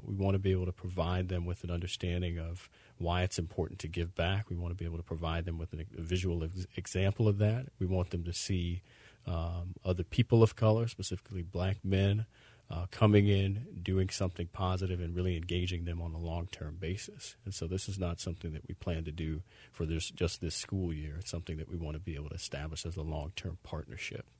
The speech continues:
And, uh, the hope is, as we establish these partnerships, we can also help fill some of these gaps that the schools have. And we know that there are several in, in, uh, gaps that, that, that and, uh, financial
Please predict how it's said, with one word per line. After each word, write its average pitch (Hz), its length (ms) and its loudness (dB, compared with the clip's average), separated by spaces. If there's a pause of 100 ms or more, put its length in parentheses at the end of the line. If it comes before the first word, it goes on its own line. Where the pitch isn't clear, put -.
(460)
And, 101 600 8
uh, 87 220 -2
the 85 100 -4
hope 160 320 8
is, 90 340 6
as 90 140 -2
we 90 100 -2
establish 90 440 2
these 82 160 -6
partnerships, 104 640 0
we 92 100 0
can 90 140 0
also 87 260 -2
help 90 300 -2
fill 87 240 2
some - 160 -2
of 82 60 -4
these 82 160 -4
gaps 85 360 -6
that - 140 -12
the - 80 -12
schools - 420 -2
have. 98 380 -8 (400)
And 104 100 -2
we 107 80 6
know 101 180 10
that 92 140 4
there 85 140 2
are 85 40 -4
several 92 580 2
in, 90 120 -6 (100)
in, 82 320 -4
uh, 85 360 -6 (360)
gaps 87 440 0
that, - 160 -6
that, - 260 -10
that 85 140 -4 (160)
and, 82 240 -8
uh, - 260 -10
financial 90 800 4